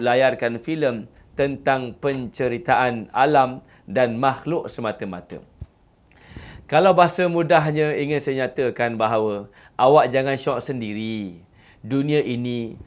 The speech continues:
bukan untuk menceritakan kehidupanmu. Dunia ini dan segala serba-serbi yang berlaku di atas muka bumi ini,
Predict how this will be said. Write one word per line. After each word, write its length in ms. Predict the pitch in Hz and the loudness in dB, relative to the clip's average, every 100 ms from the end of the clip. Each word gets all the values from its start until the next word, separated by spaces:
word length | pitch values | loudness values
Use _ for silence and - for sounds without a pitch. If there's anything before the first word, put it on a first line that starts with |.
| - | -16
bukan 320 | - 147 156 | -6 2 4
untuk 320 | - 131 139 127 | 4 0 -2 -2
menceritakan 800 | 131 127 127 104 - 92 123 135 | -4 -4 -4 -6 -8 -6 -6 -6
kehidupanmu. 1120 | 113 92 90 80 92 95 110 127 127 117 90 - _ - - | -10 -12 -12 -10 -10 -8 -4 -2 -2 -4 -6 -16 _ -20 -12
Dunia 400 | 107 117 131 156 | -6 -4 0 0
ini 400 | 135 127 113 107 | 0 -4 -6 -4
dan 160 | 123 | -4
segala 640 | 139 180 175 185 208 208 196 | -2 -4 0 2 2 2 0
serba-serbi 880 | 170 190 170 180 180 196 185 214 185 | -2 -4 -2 -2 0 -2 -2 0 2
yang 160 | 165 | 2
berlaku 480 | 165 175 170 170 156 | 4 4 4 -2 -2
di 80 | 143 | -2
atas 400 | 151 151 156 151 | -2 0 -2 -2
muka 240 | 156 170 | -4 -2
bumi 320 | 147 147 151 | -2 -2 -4
ini, 400 | - 107 104 98 | -4 -6 -6 -8